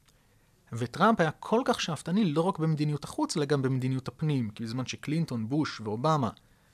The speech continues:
ביקשו שיפורים קטנים, שיפורים מינוריים, ניסו לעבוד בתוך המסגרת הבינלאומית של סחר חופשי וכלכלה פתוחה וגלובליזציה שארצות הברית הובילה, טראמפ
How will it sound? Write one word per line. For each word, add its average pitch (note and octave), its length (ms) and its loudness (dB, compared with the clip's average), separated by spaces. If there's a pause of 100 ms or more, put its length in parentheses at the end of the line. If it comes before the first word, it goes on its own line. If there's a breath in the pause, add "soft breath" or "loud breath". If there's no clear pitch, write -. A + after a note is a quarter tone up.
(460 soft breath)
ביקשו B3 680 2
שיפורים C#3+ 400 -4
קטנים, F#3 580 2
שיפורים A#2 460 -8
מינוריים, D#3 880 4 (220)
ניסו C3 600 2
לעבוד D#3 440 6
בתוך C#3 240 -4
המסגרת D3+ 680 0
הבינלאומית C#3+ 800 2 (600 soft breath)
של A#2 160 -4
סחר C#3 360 4
חופשי B2 580 -2
וכלכלה A#2+ 360 -2
פתוחה - 440 -4
וגלובליזציה B2 680 0
שארצות C3 360 -8
הברית B2 220 -8
הובילה, C#3+ 400 -2 (520 soft breath)
טראמפ F3+ 280 -2